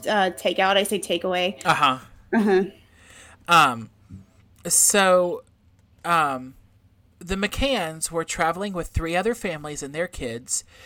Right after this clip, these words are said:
Speaker 2: In total, there were nine adults and eight children on this trip, three of the children belonging to the McCanns.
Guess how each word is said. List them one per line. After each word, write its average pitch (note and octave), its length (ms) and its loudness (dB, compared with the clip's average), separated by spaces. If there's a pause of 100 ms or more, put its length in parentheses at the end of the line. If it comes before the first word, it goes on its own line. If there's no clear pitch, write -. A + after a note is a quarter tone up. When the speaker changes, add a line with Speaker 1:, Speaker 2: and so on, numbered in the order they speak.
(220)
Speaker 2:
In G3+ 160 -4
total, A3+ 340 -2
there G3 140 -2
were D#3+ 120 -4
nine D3+ 340 -4
adults D#3 500 -6
and F3+ 80 -12
eight F#3 220 -8
children F3+ 380 -8
on C#3+ 100 -16
this A#2 160 -10
trip, - 340 -4 (440)
three G#3+ 200 2
of G#3 80 0
the G#3+ 80 -6
children D#3 340 -8
belonging D3 440 -6
to - 100 -12
the C#3+ 80 -10
McCanns. - 680 -10